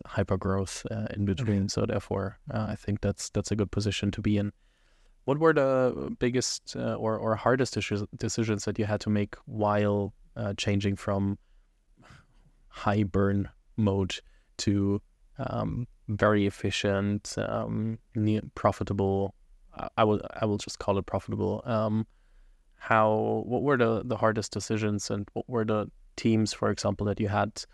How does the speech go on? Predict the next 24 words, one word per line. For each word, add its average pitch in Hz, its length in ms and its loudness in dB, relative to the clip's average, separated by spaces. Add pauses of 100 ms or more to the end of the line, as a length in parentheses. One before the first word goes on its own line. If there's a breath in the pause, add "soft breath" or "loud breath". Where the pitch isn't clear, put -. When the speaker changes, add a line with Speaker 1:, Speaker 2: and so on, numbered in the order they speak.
(540)
Speaker 1:
to 101 600 0 (160)
restructure 107 560 0
the 98 80 0
most? 101 560 -2 (1700)
Speaker 2:
I, - 220 0 (120)
I 135 60 2
mean, 131 260 4
that 123 180 4
was 117 200 6
it, 113 120 0
right? - 300 -4
As 113 140 0
we, 110 320 2
we, 113 320 -2 (100)
we 113 60 2
did 113 160 4
a 110 60 6
layoff 107 540 4
where 107 120 2
we 107 100 4
laid 107 200 2
off - 220 -2
part 110 400 6
of 110 220 0